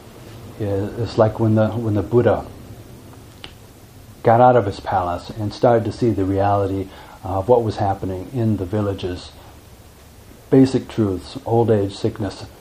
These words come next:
and death, and then saw a wandering ascetic as an alternative, there arose in his heart this sense of, uh, a wish, uh, to leave. And in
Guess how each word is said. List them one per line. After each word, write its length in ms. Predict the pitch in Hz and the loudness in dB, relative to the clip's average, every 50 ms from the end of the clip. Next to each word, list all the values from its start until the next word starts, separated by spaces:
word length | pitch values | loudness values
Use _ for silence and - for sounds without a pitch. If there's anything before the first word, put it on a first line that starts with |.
| - - - | -20 -18 -14
and 140 | 113 104 98 | -12 -8 -4
death, 360 | - 104 101 95 85 - - - - - - - - - - - - - - - - | -2 -2 -2 -2 -4 -8 -14 -20 -20 -20 -20 -20 -20 -20 -20 -20 -20 -20 -18 -10 -4
and 200 | 113 117 110 107 | 0 2 2 2
then 180 | 110 107 101 98 | 2 2 0 -2
saw 600 | - - - - 127 113 113 110 104 101 104 - - - - - | -6 -8 -2 2 4 6 6 6 4 2 -4 -8 -16 -18 -10 -4
a 60 | 113 104 | -2 -2
wandering 460 | 101 104 104 107 107 104 101 101 95 | 0 0 0 0 0 -2 -4 -4 -6
ascetic 480 | - - - 117 110 95 101 95 - | -8 -2 2 2 2 2 0 -4 -6
as 200 | 104 98 101 - | -6 -6 -6 -4
an 80 | 98 95 | -6 -6
alternative, 760 | 95 92 - - 147 147 151 135 110 101 101 101 95 - - - - - - - - - - - | -6 -8 -6 -2 0 2 4 4 2 2 2 0 0 -2 -6 -18 -20 -20 -20 -20 -20 -20 -16 -6
there 180 | - 117 113 101 | 0 2 2 4
arose 320 | 101 113 131 135 123 101 | 6 6 6 6 6 4
in 100 | 95 104 | 4 2
his 200 | 107 131 151 - | 4 4 4 4
heart 260 | - 104 98 98 95 - | 4 2 2 2 -2 -4
this 140 | 104 104 | -6 -6
sense 240 | - - 117 110 107 | -2 0 0 0 0
of, 420 | 104 95 95 101 98 - - - - | -2 -6 -6 -8 -8 -8 -10 -6 -2
uh, 320 | 95 98 95 92 85 90 | 0 2 2 2 0 0
a 60 | 95 | 0
wish, 360 | 101 113 120 117 - - - - - - - - - - - - | 2 2 2 2 0 -6 -14 -18 -20 -20 -20 -20 -20 -20 -12 -6
uh, 240 | 107 98 95 92 92 | -4 -2 0 -2 -2
to 160 | - - 113 | -2 -2 0
leave. 420 | 107 113 117 98 80 69 - - - - - - - - - - - - - - - - | 2 2 0 0 -2 -6 -12 -14 -18 -20 -20 -20 -20 -20 -20 -20 -20 -20 -20 -20 -14 -10
And 340 | 95 92 98 98 98 98 - | -6 -4 -4 -2 -4 -4 -4
in 300 | 127 107 104 98 95 87 | -4 -4 -2 -2 -4 -4